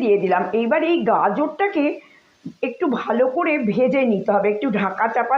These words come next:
দিয়ে দিয়ে এটা ভেজে নিতে হবে। এটা ভাজাটা হোক, আর তার মধ্যে তোমাদের আমি দেখিয়ে দিই, আমি এটা কিন্তু খেজুর গুড় দিয়ে করবো, হ্যাঁ, খেতে খুব ভালো লাগবে। এটা ঢাকাটা আমি দিয়ে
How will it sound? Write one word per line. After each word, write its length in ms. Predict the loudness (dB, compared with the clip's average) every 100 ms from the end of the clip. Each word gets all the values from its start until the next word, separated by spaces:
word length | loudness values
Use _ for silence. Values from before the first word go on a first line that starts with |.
| -2
দিয়ে 160 | -4 -2
দিয়ে 160 | -2 -2 -4 -14 -20 -6 -2
এটা 160 | -2 2
ভেজে 240 | 2 2 2
নিতে 180 | 0 2 2
হবে। 120 | 2
এটা 120 | 0 0 0
ভাজাটা 360 | 0 0 0 0 0
হোক, 280 | 2 4 4 0 -16 _ -20 _ -2
আর 80 | 0 0 2
তার 180 | 2 2
মধ্যে 220 | 0 -2 -2
তোমাদের 280 | -2 0 2 2
আমি 100 | 2 2
দেখিয়ে 300 | 0 0 0 2
দিই, 120 | 2 2
আমি 100 | 2 0
এটা 120 | -2 0
কিন্তু 160 | 0 0 -2
খেজুর 300 | 0 2 2
গুড় 160 | 0 0 2
দিয়ে 140 | 0 2
করবো, 220 | 2 2 0
হ্যাঁ, 180 | 0 -2 -2
খেতে 220 | -4 -2 -4
খুব 120 | -4 -2
ভালো 160 | 0 0 0
লাগবে। 240 | 0 -2 -4 -4 -20 _ -6
এটা 140 | -4 -2 0
ঢাকাটা 340 | 0 -2 0 0
আমি 120 | 2 2
দিয়ে 160 | 2